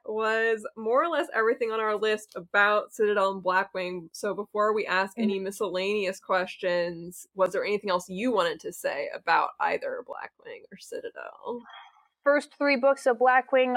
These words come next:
Speaker 2: are available for now, ebook only. We are working on an audio version.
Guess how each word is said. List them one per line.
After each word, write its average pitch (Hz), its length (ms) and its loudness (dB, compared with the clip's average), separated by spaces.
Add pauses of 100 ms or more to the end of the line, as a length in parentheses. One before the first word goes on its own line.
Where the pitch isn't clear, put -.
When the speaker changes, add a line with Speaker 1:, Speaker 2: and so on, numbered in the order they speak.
Speaker 2:
are 226 460 8
available 233 640 4 (120)
for 208 340 4
now, 302 380 4 (120)
ebook 269 360 4
only. 247 340 4
We 214 140 4
are 202 160 8
working 220 440 2 (100)
on 208 140 2
an 226 100 4
audio 202 340 6
version. 196 460 2